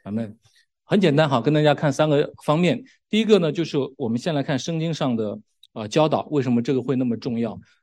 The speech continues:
那第二个呢，我们特别会看那一节经文呢，哈，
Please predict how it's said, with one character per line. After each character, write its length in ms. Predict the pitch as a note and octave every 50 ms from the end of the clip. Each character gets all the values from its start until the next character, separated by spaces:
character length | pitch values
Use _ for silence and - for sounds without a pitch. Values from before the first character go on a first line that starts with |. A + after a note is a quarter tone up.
| _ -
那 320 | D3 C#3 C3+ B2 A#2+ - - _ _ _ _ -
第 100 | A3+ A#3+
二 120 | A#3+ G#3+
个 120 | F3 D#3+
呢， 100 | C#3 C3+
我 140 | C3+ B2+ B2
们 260 | A#2+ C3 D3 - - - _
特 120 | - F#3
别 120 | D#3 C#3+ C#3+
会 160 | - D#3 C#3+
看 260 | C#3+ - - E3 D3+ -
那 120 | - C#3+
一 80 | D3+ D3+
节 160 | C3 C3 B2
经 240 | B2+ - D#3+ D3+ B2
文 140 | G#2 G2+ G#2+
呢， 100 | A2+ A2
哈， 160 | A2 G2+